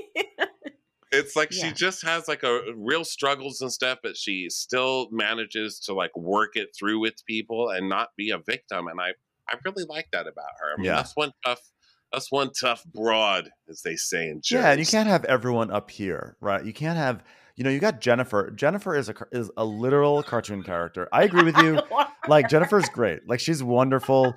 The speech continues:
Speaker 3: She's a terrible,
Speaker 1: <laughs>
Speaker 3: hypocritical person, but she's just so entertaining. She can be really funny. There's something very likable about her, something very cute.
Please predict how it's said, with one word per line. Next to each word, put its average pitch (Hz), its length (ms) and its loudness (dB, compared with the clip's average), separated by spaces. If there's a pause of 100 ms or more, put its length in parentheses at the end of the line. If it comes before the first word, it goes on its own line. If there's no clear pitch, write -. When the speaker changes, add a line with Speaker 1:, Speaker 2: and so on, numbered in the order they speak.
(120)
Speaker 3:
She's 135 220 -4
a - 20 -16 (240)
terrible, 156 840 8
Speaker 1:
<laughs> - 40 -8
Speaker 3:
hypocritical 135 680 4
person, 117 560 0 (260)
but 117 260 6
she's - 240 -6
just - 580 -8 (140)
so 165 200 4
entertaining. 120 500 2
She 113 140 -8
can 113 100 -6
be 107 60 -4
really 110 260 0
funny. 117 500 2
There's 113 180 -2
something 214 260 -2
very 147 140 2
likable 98 460 0
about 104 280 2
her, 104 100 -2
something 101 240 -10
very 113 180 0
cute. - 400 -4